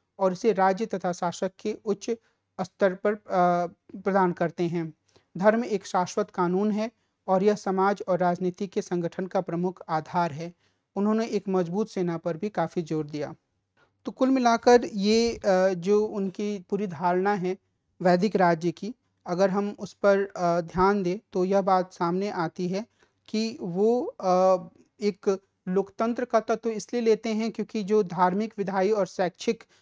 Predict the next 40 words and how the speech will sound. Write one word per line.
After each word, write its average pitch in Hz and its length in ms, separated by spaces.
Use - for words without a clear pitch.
सभाएं 190 500
हैं 233 240
वह 196 220
लोगों 190 420
की 220 140
तरफ 196 260
से - 120
और 208 100
उनकी 202 240
सहमति 185 480
से, 208 140
अ, 196 40
संप्रभुता 185 640
का 196 240
प्रयोग 202 420
करती 190 400
हैं। 165 220
लेकिन 196 500
जो, 220 440
और 196 140
जो 180 120
राजा 196 340
होता 214 360
है 208 300
वह 202 120
योग्यता 190 460
और 196 100
प्रशिक्षण 185 480
के 190 120
आधार 180 300
पर 254 200
आम 202 300
द्वारा 185 520
चुना 202 300
जाता 220 300
है 262 60
और 247 80
आम 190 240
लोग 208 140
उसका 240 340